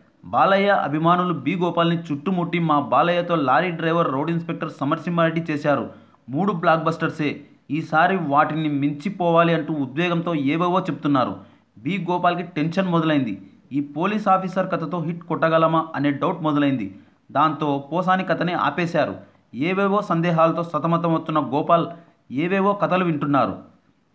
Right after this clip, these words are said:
పుష్పానంద్, విజయేంద్ర ప్రసాద్ లాంటి హేమాహేమిలతో చర్చలు చేశారు. బాలయ్య లాంటి మాస్ హీరోకి భారీ రేంజ్ కథ కావాలి.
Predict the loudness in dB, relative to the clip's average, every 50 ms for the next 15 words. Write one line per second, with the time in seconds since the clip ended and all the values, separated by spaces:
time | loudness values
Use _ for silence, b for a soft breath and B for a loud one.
0 | _ -10 -10 -10 -6 -2 0 2 2 2 2 0 -2 -2 -2 -2 -2 0 0 2
1 | 2 0 0 -2 -2 0 2 2 2 2 2 2 2 2 0 -4 -6 -6 -6 -4
2 | -2 0 2 2 2 2 0 -2 -2 -4 -4 -4 -6 -6 -6 -6 -6 -4 -2 -2
3 | -2 -2 0 -2 -2 0 0 0 0 0 -4 -8 B B B B B B _ -6
4 | -2 0 2 2 2 4 4 4 4 4 2 0 -2 -4 -2 0 2 4 2 2
5 | 0 -2 -4 -4 -2 -2 -4 -4 -6 -6 -6 -2 2 2 4 4 2 0 -2 -2
6 | -2 -2 -2 -2 -2 0 0 0 2 4 4 4 4 2 2 -2